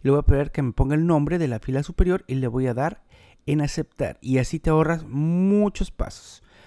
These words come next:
Repito en dónde es, seleccionas todas con control, luego te vas aquí al menú fórmulas, la opción de crear a partir de la selección y le vas a dar en fila superior.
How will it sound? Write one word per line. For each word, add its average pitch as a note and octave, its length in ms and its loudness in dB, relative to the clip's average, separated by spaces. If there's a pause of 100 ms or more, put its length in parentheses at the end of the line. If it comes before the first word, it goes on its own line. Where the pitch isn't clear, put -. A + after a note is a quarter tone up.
(120)
Repito D3+ 460 -2
en F#3 100 2
dónde F#3 320 2
es, A#3+ 160 -4
seleccionas D3+ 600 -4
todas F3+ 240 -2
con D3+ 160 -4
control, E3 480 -2
luego C#3 220 0
te B2 80 -6
vas G2 200 -6
aquí - 160 -8
al A2+ 80 -2
menú B2+ 180 -2
fórmulas, G3+ 480 0
la C#3+ 80 -4
opción C#3 200 -4
de C#3+ 80 -4
crear C3+ 180 0
a C3 80 0
partir D#3 320 0
de E3+ 60 -2
la E3+ 80 -2
selección G#3 500 -2 (340)
y G3+ 80 -4
le G3+ 60 2
vas F3 160 2
a F3+ 60 2
dar D#3+ 100 2
en D#3+ 100 0
fila C#3+ 220 0
superior. - 400 -8